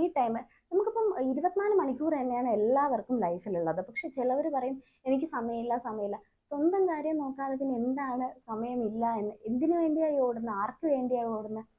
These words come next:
അപ്പം നമ്മുടെ ഒരു ദിവസം ഒരു ഇരുപത് മിനിറ്റ് നമ്മുടെ ഹെൽത്തിനും നമ്മുടെ ബോഡിക്കും നമ്മുടെ ഫേസിനും വേണ്ടി നമുക്ക് ചെയ്യാം. അല്ലെങ്കിൽ അതിനു വേണ്ടി സമയം കണ്ടെത്താം. ഈ റീൽസ് ഒക്കെ കണ്ടു കളയുന്ന സമയം മതി. അല്ലെങ്കിൽ ഇത് ഇട്ടുകൊണ്ട് നമുക്ക് റീൽസ് കാണാമല്ലോ.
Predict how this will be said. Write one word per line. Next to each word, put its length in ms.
അപ്പം 200
നമ്മുടെ 340
ഒരു 160
ദിവസം 440
ഒരു 120
ഇരുപത് 340
മിനിറ്റ് 300
നമ്മുടെ 340
ഹെൽത്തിനും 500
നമ്മുടെ 220
ബോഡിക്കും 480
നമ്മുടെ 240
ഫേസിനും 420
വേണ്ടി 240
നമുക്ക് 320
ചെയ്യാം. 340
അല്ലെങ്കിൽ 320
അതിനു 240
വേണ്ടി 200
സമയം 400
കണ്ടെത്താം. 460
ഈ 120
റീൽസ് 360
ഒക്കെ 120
കണ്ടു 240
കളയുന്ന 300
സമയം 320
മതി. 280
അല്ലെങ്കിൽ 280
ഇത് 100
ഇട്ടുകൊണ്ട് 340
നമുക്ക് 280
റീൽസ് 280
കാണാമല്ലോ. 460